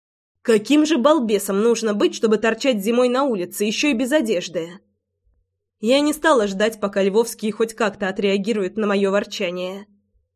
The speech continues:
Пошла в ванную, приготовила чистое полотенце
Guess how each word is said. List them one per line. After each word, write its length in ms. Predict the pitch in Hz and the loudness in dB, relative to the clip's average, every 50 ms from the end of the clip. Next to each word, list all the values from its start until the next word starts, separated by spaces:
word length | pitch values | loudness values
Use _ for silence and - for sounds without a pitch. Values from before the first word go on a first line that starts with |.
| _ _ _ _ _ _ - | _ _ _ _ _ _ -4
Пошла 320 | - 254 254 - 349 311 | -4 -4 0 2 2 2
в 140 | 226 185 175 | 0 0 -4
ванную, 680 | 175 190 196 220 226 226 220 214 208 202 202 202 214 214 | -2 -2 0 0 0 -2 -2 -4 -4 -4 -6 -6 -8 -8
приготовила 600 | 202 220 247 208 262 262 277 302 262 226 202 196 | -2 -2 0 2 2 2 2 2 2 4 2 2
чистое 440 | 202 - 226 220 208 - 214 208 202 | 0 -2 -6 -8 -6 -4 -2 -2 -2
полотенце 960 | 202 196 185 180 180 185 - 202 208 226 240 233 - - 214 202 208 208 208 | 0 -2 -2 -2 -4 -4 -4 -4 -2 -2 -4 -6 -8 -8 -6 -6 -6 -8 -14